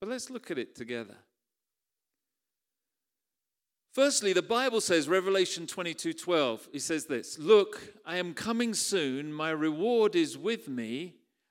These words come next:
I will give to each person according to what they have done."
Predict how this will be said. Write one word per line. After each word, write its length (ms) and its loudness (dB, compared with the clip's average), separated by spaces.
I 120 -4
will 180 -2
give 540 -2
to 180 -6
each 360 -8
person 640 -4
according 720 -2
to 120 -4
what 260 -2
they 180 -2
have 200 -6
done." 380 -6